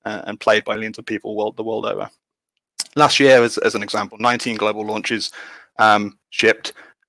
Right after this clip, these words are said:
uh, into the, the I O S and Android charts. So I wanna talk about hyper-casual freedom. I've touched on it a bit before, but it, it really is, um, a, a remit that gives you so much,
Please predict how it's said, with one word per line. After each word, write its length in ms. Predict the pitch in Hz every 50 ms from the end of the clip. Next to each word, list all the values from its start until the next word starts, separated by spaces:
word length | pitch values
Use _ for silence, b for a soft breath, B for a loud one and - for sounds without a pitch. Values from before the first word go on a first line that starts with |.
| -
uh, 120 | - - 71
into 280 | - - 104 - - 107
the, 320 | - 101 104 107 104 -
the 100 | - 107
I 220 | 104 - - 107 104
O 60 | 107
S 180 | 107 104 - -
and 140 | 110 104
Android 420 | 101 104 104 101 - 110 104 101 - - _ _ -
charts. 400 | - 101 107 - - - - - _ _ _ _ _ _ _ _ _ _ _ _ _ _ _ _ _ _ _ _ - - -
So 100 | - -
I 40 | 151
wanna 120 | 165 180
talk 140 | 170 196 165
about 120 | 170 147
hyper-casual 460 | - 160 147 - 139 - 135 123 127 113
freedom. 360 | - 147 147 143 143 139 139 -
I've 80 | - 135
touched 240 | - 139 131 - -
on 200 | 127 120 123 85
it 80 | 82 - -
a 120 | - 76 120
bit 160 | - 120 120
before, 420 | - - - - 131 120 117 107 - B B B B B B B B
but 100 | - -
it, 240 | 113 - 71 - - -
it 120 | - 139 123
really 400 | 123 127 139 143 147 139 135 135
is, 300 | 131 131 131 120 - - B B B B B _ _ _
um, 380 | - 110 110 110 110 107 110 - - _
a, 160 | 113 110 107 -
a 80 | 101 113
remit 540 | 113 110 117 113 113 113 117 110 - - - _
that 200 | - 90 - -
gives 300 | - 120 113 107 - -
you 160 | 120 113 110 110
so 420 | - - - - 139 127 127 127
much, 500 | 123 123 120 110 - - - - - -